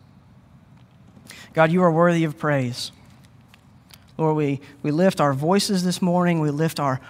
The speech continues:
our hearts. And God, we give you our lives. God, we thank you that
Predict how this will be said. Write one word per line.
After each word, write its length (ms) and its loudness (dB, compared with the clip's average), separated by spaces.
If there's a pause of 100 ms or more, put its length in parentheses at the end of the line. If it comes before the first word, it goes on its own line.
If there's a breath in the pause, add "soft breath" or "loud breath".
(160 loud breath)
our 140 4
hearts. 840 0 (320)
And 80 -10
God, 160 4
we 60 0
give 200 0
you 140 0
our 140 4
lives. 580 -2 (2000)
God, 160 6
we 80 2
thank 340 2
you 180 0
that 240 -4